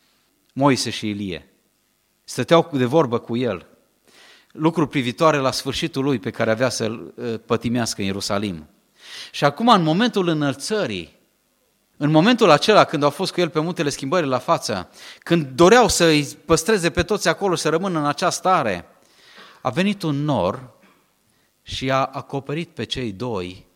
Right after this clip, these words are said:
care s-au urcat în nor. Atunci ucenicii s-au înspăimântat. În momentul acesta, Iisus este cu ei, se ridică și se înalță și un nor îl acoperă.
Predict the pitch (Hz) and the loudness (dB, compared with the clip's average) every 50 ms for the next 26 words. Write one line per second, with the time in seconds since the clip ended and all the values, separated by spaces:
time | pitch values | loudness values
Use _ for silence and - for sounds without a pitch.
0 | _ _ _ _ - 120 117 117 110 - 123 120 117 - 135 120 107 - - 175 | _ _ _ _ -10 -8 -8 -6 -6 -4 -4 -6 -6 -6 -8 -8 -8 -10 -10 -10
1 | - - - 107 92 90 87 80 - - - _ _ _ _ _ _ _ _ _ | -10 -10 -12 -12 -12 -12 -12 -14 -16 -18 -20 _ _ _ _ _ _ _ _ _
2 | _ - 127 - - 190 175 - 151 135 127 - - 127 120 113 - - 104 - | _ -18 -14 -10 -8 -8 -6 -6 -6 -6 -6 -8 -8 -8 -8 -8 -10 -10 -10 -10
3 | 101 101 92 - - 104 95 92 92 95 92 90 82 82 _ _ _ _ _ _ | -10 -12 -12 -12 -12 -12 -12 -12 -14 -14 -14 -16 -18 -18 _ _ _ _ _ _
4 | _ _ _ _ _ _ _ _ _ _ _ _ _ _ _ _ _ _ _ _ | _ _ _ _ _ _ _ _ _ _ _ _ _ _ _ _ _ _ _ _
5 | _ _ _ _ - - - - - - - _ - - 147 139 131 127 127 156 | _ _ _ _ -20 -20 -20 -20 -20 -20 -20 _ -8 -6 -4 -2 0 0 0 2
6 | 233 254 226 - 170 135 117 110 - 160 151 - - - 98 80 78 - _ _ | 0 0 0 0 -2 -2 -2 -2 -2 -4 -4 -4 -6 -10 -12 -14 -14 -16 _ _
7 | _ _ _ _ _ _ _ _ _ _ _ _ _ _ - - - - - 196 | _ _ _ _ _ _ _ _ _ _ _ _ _ _ -12 -10 -8 -6 -6 -6
8 | 196 - - - - - 131 123 120 - 135 131 - - 139 131 127 107 87 82 | -6 -6 -8 -10 -10 -8 -6 -6 -6 -6 -8 -10 -8 -8 -6 -6 -6 -6 -8 -10
9 | 76 - _ _ _ _ _ _ _ _ _ _ - - 123 110 110 147 196 - | -12 -16 _ _ _ _ _ _ _ _ _ _ -12 -8 -8 -6 -6 -6 -6 -6
10 | - 165 - - - 147 147 - - - - - 120 120 143 160 165 160 156 - | -6 -6 -6 -6 -8 -8 -10 -12 -12 -10 -6 -4 -2 -2 0 -2 -2 -4 -6 -8
11 | 147 135 - 143 135 131 151 151 127 104 104 107 110 104 - - 120 - - 98 | -10 -8 -8 -6 -6 -4 -4 -4 -4 -4 -4 -6 -8 -8 -8 -10 -12 -10 -12 -14
12 | 90 82 80 85 | -14 -14 -16 -20